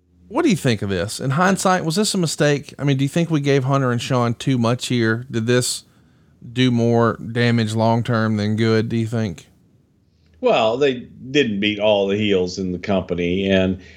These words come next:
Speaker 2: it was a storyline, you know, that was being told, and it was an opportunity at that point to,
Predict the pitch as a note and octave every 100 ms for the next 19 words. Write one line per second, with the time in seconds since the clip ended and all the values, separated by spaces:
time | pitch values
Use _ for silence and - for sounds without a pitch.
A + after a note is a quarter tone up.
0 | - - - B2+ G#2+ A2+ A2 G#2+ G2+ -
1 | G2 - - B2+ A#2+ A#2+ A2 G#2+ A2 A2
2 | G#2+ E2 A2 G#2 G#2 F#2 G2+ F#2+ G2+ F#2+
3 | G#2+ G2+ G#2 G#2 G2+ G2 D2 F#2+ F#2+ F#2
4 | F2+ - - _ _ _ - G#2 G#2 G#2
5 | - - G#2 G2+ F#2+ F#2+ F#2+ G2+ G#2 G2+
6 | - G2 F#2+ F#2 F#2+ F2